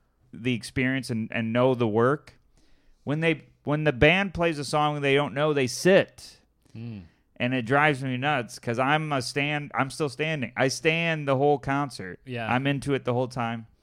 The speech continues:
Speaker 1: And so is Caitlin. But they're all sitting at, and, uh, Caitlin and I still stand.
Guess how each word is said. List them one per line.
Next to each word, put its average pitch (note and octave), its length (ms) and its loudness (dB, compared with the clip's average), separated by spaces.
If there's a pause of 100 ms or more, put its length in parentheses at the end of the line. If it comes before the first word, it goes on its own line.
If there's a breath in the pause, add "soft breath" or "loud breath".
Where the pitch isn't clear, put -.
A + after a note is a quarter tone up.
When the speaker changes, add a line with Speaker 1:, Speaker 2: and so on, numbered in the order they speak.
(300)
Speaker 1:
And A#2+ 80 -8
so C#3+ 160 -2
is B2+ 120 -6
Caitlin. G#2+ 500 -8 (680)
But A#2+ 160 -8
they're C#3 200 2
all D3 200 4
sitting B2 720 0 (340)
at, B2 280 -4
and, A#2 420 -2
uh, G#2+ 360 2 (960)
Caitlin C#3 240 0
and C3 100 0
I B2 100 2
still B2 260 -4
stand. A2+ 640 -4